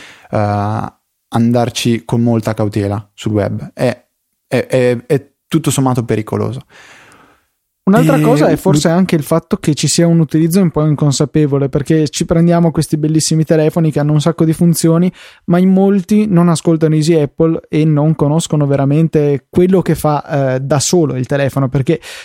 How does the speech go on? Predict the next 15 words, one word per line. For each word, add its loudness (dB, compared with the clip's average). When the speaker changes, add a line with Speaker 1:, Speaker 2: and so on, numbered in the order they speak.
Speaker 2:
se -4
ci -2
pensiamo, 0
non 2
so -2
quanti 0
di 0
questi 0
personaggi, -2
ipotizziamo 0
che -2
sia -2
stato -2
veramente, 0
eh, -2